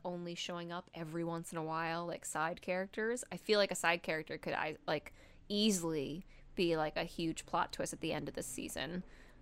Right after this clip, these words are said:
Um, I don't know. Honestly, there's, I, there's a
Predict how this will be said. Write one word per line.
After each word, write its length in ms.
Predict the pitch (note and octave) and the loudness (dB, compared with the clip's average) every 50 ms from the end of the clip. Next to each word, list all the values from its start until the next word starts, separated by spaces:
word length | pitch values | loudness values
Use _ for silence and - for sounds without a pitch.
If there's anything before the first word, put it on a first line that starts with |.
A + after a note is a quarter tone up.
| - - - | -14 -6 -2
Um, 520 | - E3 E3 G#3 F#3 D#3+ F3+ F3+ D#3+ F3+ F#3 - - - - - - - - - - - - - - - - - - - - B4 - - | -2 -2 0 -2 -4 -6 -6 -8 -10 -10 -12 -14 -18 -20 -20 -20 -20 -20 -20 -20 -20 -20 -20 -20 -20 -20 -20 -12 -8 -6 -6 -6 -4 -4
I 160 | F#3 G3 B3+ | -2 2 4
don't 160 | B3+ B3+ A#3+ | 4 6 8
know. 180 | A#3+ C4 C#4+ C4 | 8 10 10 10
Honestly, 420 | F#3 G3 G#3 A#3 C#4+ - F4+ F4+ | 10 10 10 8 6 4 2 4
there's, 220 | D4 C4 A#3+ A#3 - - _ _ _ - - - _ - | 6 6 6 6 4 -2 _ _ _ -4 -4 -4 _ 0
I, 340 | - - G3+ A3 A#3 A3+ - - - - - | 6 10 10 10 10 8 6 2 -2 -6 2
there's 240 | F#3 A3 G#3+ G3+ A3 | 4 6 6 6 4
a 200 | G#3+ G3 F#3+ | 2 0 -2